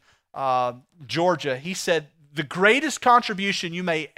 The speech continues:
ever make to the kingdom is not something you do, but someone you raise." And if you can realize that, that the greatest contribution that you may ever make is the ministry that doesn't come from you, but comes from one of your children,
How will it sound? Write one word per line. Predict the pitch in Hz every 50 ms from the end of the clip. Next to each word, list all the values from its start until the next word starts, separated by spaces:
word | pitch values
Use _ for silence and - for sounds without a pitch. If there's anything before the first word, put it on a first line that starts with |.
| - - -
ever | 156 185 202 240 233
make | 214 208 196 196 -
to | - 175
the | 160
kingdom | - 185 180 165 147 135 135
is | 135 123 120
not | 156 170 190 185
something | - 226 226 214 220 233 220 214
you | 214 226
do, | 214 180 202 175 151 127 113 104 - _ _ _ _ _ _ _ _ _ _ _
but | - 139
someone | - - 160 156 156 147 143
you | 143 135 127
raise." | 117 104 87 - _ - - - _ _ _ _ _ _ _ _ _ _ _ _ _ _ _ _ _ _ _ _ _ _ _ _ -
And | 185 202
if | 196 165
you | 202 247 294
can | - 330 302 247 214 202
realize | 214 226 240 247 233 202 165 147 131 131 120
that, | - 135 120 110 104 104 120
that | 160 175 160 165
the | 156 160
greatest | 139 143 175 214 247 285 320 330 277 -
contribution | - 269 262 269 254 247 214 185 214 220 233 220 - - 147 131 123 123
that | 165 160 135
you | 151 170 233 294
may | 294 277 247 214 208
ever | 220 240 254 254
make | 240 233 220 190 170 -
is | - 156 -
the | 165
ministry | 160 160 196 233 262 262 - - 208 175 165
that | 160 160
doesn't | 160 196 233 240 254 208
come | - - 233 240 220
from | - 220 185 185
you, | 175 170 170
but | 160 156 147
comes | - - 180 196 196
from | - 175 156 156 165
one | 180 185
of | 175 170
your | 156 147
children, | - - 170 156 143 123 120 101 92